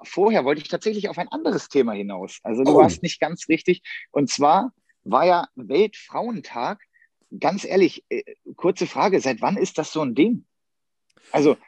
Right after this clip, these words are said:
Speaker 1: äh, es ist mir in den letzten Jahren gar nicht aufgefallen, weil Weltfrauentag wird ja nicht erst seit diesem Jahr sein, sondern schon immer.
Speaker 2: Mhm.
Speaker 1: Aber dieses Jahr war es extrem, wie viel, ja, wie viel darüber gesprochen wurde und wie präsent das gerade auf den sozialen Medien und im Fernsehen war.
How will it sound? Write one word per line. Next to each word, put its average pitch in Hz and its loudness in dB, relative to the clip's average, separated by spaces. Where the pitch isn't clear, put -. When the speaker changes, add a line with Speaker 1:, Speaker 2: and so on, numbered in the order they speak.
Speaker 1:
äh, 127 -2
es 131 -4
ist 180 2
mir 175 2
in 147 2
den 143 2
letzten 165 0
Jahren 156 0
gar 139 0
nicht 123 -6
aufgefallen, 156 -6
weil 123 -2
Weltfrauentag 135 -4
wird 135 -4
ja 139 -2
nicht 156 -6
erst 131 -8
seit 117 -8
diesem 180 -6
Jahr 104 -6
sein, 127 -4
sondern 120 0
schon 110 -8
immer. 165 2
Speaker 2:
Mhm. 95 -16
Speaker 1:
Aber 127 0
dieses 170 2
Jahr 135 2
war 131 -4
es - -8
extrem, 202 2
wie 123 0
viel, 190 4
ja, 131 0
wie 113 -10
viel 185 0
darüber 156 4
gesprochen 151 -4
wurde 135 0
und 117 -6
wie 156 -4
präsent 131 -6
das - -8
gerade 143 -2
auf 120 -6
den 127 0
sozialen 123 0
Medien 147 -2
und 113 -12
im 120 -18
Fernsehen 135 -6
war. 101 -2